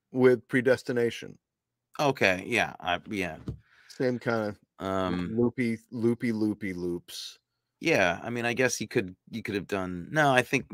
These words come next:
Speaker 2: I think Minority Report.
Speaker 1: I think
Speaker 2: I'll stick
Speaker 1: Minority
Speaker 2: with that.
Speaker 1: Report's better than Predestination.
Speaker 2: How would
Speaker 1: Yeah.
Speaker 2: you, what would be your ideal way to see this film, Matthew?
Speaker 1: Uh, backwards.
Speaker 2: Oh, good, okay.
Speaker 1: I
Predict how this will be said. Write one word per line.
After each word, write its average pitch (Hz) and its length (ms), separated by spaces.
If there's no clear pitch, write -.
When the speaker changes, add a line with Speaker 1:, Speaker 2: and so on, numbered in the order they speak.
Speaker 2:
I 113 120
think 123 240
Minority 92 360
Report. 76 360
Speaker 1:
I 117 140
think 143 140
Speaker 2:
I'll 135 60
stick 123 100
Speaker 1:
Minority 110 240
Speaker 2:
with 104 100
that. - 60
Speaker 1:
Report's 113 260
better 101 300
than 92 180
Predestination. 85 920
Speaker 2:
How 135 200
would 147 120
Speaker 1:
Yeah. 120 80
Speaker 2:
you, 131 220
what 127 200
would 131 140
be 120 80
your 117 160
ideal 107 280
way 101 120
to 95 60
see 107 180
this 101 180
film, 85 280
Matthew? 90 320
Speaker 1:
Uh, 117 220
backwards. 113 680
Speaker 2:
Oh, 151 120
good, 156 280
okay. 107 300
Speaker 1:
I 110 60